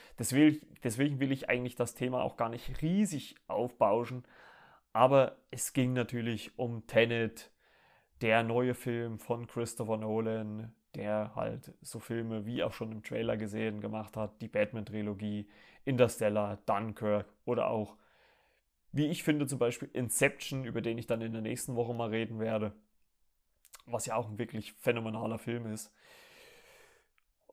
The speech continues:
Und ja, wie ist Tenet? Tenet ist, tja,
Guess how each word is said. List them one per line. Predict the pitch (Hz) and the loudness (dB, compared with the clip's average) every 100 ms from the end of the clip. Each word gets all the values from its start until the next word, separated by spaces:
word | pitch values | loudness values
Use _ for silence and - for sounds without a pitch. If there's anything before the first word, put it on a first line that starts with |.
| - | 8
Und | 180 185 180 - - - - | 10 10 8 2 -2 -4 4
ja, | 127 143 | 4 4
wie | 143 | 4
ist | 196 - | 4 8
Tenet? | 190 220 147 - - - - - _ _ _ _ - _ _ _ _ _ - | 10 10 8 4 -2 -4 -6 -20 _ _ _ _ -20 _ _ _ _ _ -4
Tenet | 143 143 160 156 - - - | 0 2 2 0 -10 -12 -2
ist, | 143 147 143 - - - - - - _ _ _ _ _ _ _ _ _ _ | 4 4 4 -4 -6 -8 -12 -14 -20 _ _ _ _ _ _ _ _ _ _
tja, | - 117 | 4 4